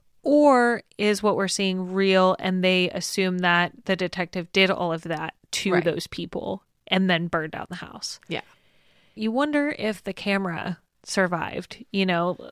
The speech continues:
Speaker 1: like, Doctor
Speaker 2: Yeah.
Speaker 1: Albrecht's camera or Walter's video recorder, like,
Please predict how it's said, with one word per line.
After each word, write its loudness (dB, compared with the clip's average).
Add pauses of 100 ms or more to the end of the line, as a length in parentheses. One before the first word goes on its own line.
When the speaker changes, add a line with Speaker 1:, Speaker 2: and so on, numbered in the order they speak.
(240)
Speaker 1:
like, 0
Doctor 4
Speaker 2:
Yeah. 0
Speaker 1:
Albrecht's 2
camera 0
or -2
Walter's 0
video 2
recorder, 0
like, -4